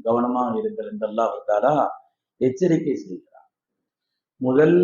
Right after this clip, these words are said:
மனிதர் ஆதம் அலைஹிஸ்ஸலாத்து வஸ்ஸலாம் அவருடைய பிள்ளைகளே பகைவர்களாக ஆனார். முதல் மனிதர் ஆதம் அலைஹிஸ்ஸலாம் அவங்களுடைய பிள்ளைகளே,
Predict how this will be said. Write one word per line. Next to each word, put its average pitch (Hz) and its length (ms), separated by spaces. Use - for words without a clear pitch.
மனிதர் 151 440
ஆதம் 151 420
அலைஹிஸ்ஸலாத்து 147 800
வஸ்ஸலாம் 135 680
அவருடைய 139 420
பிள்ளைகளே 170 640
பகைவர்களாக 147 800
ஆனார். 113 380
முதல் 156 320
மனிதர் 147 400
ஆதம் 143 360
அலைஹிஸ்ஸலாம் 127 640
அவங்களுடைய 135 400
பிள்ளைகளே, 147 600